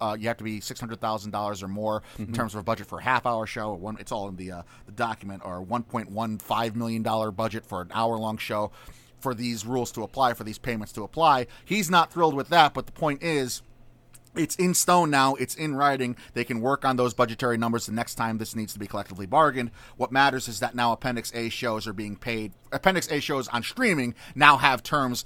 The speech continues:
Speaker 1: in which the writers have to be paid by.
Speaker 2: Because before it was the Wild Wild West.
Speaker 1: Right.
Speaker 2: And now
Speaker 1: And that's,
Speaker 2: at
Speaker 1: that's
Speaker 2: least
Speaker 1: the point here. That's the point for all. I mean, that's what you just said is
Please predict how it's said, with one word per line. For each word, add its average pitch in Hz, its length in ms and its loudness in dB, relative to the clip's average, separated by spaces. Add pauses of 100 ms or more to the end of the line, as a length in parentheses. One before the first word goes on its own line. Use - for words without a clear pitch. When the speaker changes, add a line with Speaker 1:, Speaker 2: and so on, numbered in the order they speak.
Speaker 1:
in 139 140 0
which 131 140 -4
the 120 80 -4
writers 120 280 2
have - 180 4
to 110 80 -8
be 107 80 -2
paid 101 240 -4
by. - 180 -14 (160)
Speaker 2:
Because 139 280 -6
before 151 460 2
it 143 60 4
was 131 200 -2
the 127 160 0
Wild 143 320 4
Wild 143 220 2
West. - 440 -4 (260)
Speaker 1:
Right. 117 120 -2
Speaker 2:
And 113 100 -4
now 120 200 2
Speaker 1:
And 127 80 6
that's, 113 180 4
Speaker 2:
at 117 60 -4
Speaker 1:
that's 135 220 4
Speaker 2:
least - 80 0
Speaker 1:
the - 60 -6
point 135 220 2
here. 120 80 -10 (100)
That's 233 220 8
the 370 80 4
point 262 240 6
for 175 120 4
all. 170 160 6
I 170 60 8
mean, 170 140 4
that's 214 240 8 (240)
what 196 260 6
you 226 100 4
just 185 300 4
said 185 320 8
is 151 400 2